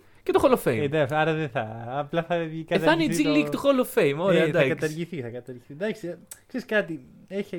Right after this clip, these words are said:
Speaker 2: έχει actual σημασία, δηλαδή, σε νοιάζει όντως το Hall of Fame;
Speaker 1: Α, αν μπει και ο τάδε στο Hall of Fame.
Speaker 2: Ναι.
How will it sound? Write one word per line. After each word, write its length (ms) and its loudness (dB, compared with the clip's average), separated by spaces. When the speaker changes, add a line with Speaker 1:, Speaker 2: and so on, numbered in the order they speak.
Speaker 2:
έχει 200 -8
actual 380 -6
σημασία, 440 -10
δηλαδή, 280 -8
σε 140 -8
νοιάζει 360 4
όντως 200 2
το 120 -6
Hall 140 2
of 160 -4
Fame; 200 -2
Speaker 1:
Α, 140 2
αν 180 2
μπει 120 -2
και 100 -4
ο 60 0
τάδε 280 2
στο 180 -8
Hall 160 0
of 200 -6
Fame. 220 -4
Speaker 2:
Ναι. 460 -10